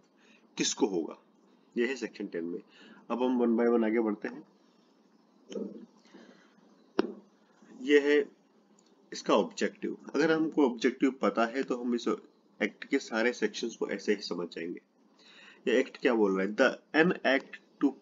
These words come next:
prohibit, रोकने की बात कर रहा है, मना करने की बात कर रहा है। ये act किसके लिए है? This is an act to prohibit, मना करने के लिए है, ये रोकने के लिए है। क्या?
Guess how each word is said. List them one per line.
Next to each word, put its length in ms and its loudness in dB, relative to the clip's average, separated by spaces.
prohibit, 560 0
रोकने 360 4
की 140 4
बात 280 2
कर 80 -2
रहा 160 0
है, 160 -8
मना 240 6
करने 300 6
की 100 4
बात 260 0
कर 80 -4
रहा 200 -10
है। 140 -20
ये 140 0
act 220 2
किसके 320 2
लिए 180 4
है? 160 -2
This 380 -8
is 80 -2
an 160 2
act 520 -4
to 60 4
prohibit, 480 2
मना 300 4
करने 280 4
के 140 0
लिए 220 2
है, 200 4
ये 60 4
रोकने 380 2
के 140 2
लिए 240 0
है। 140 -16
क्या? 320 2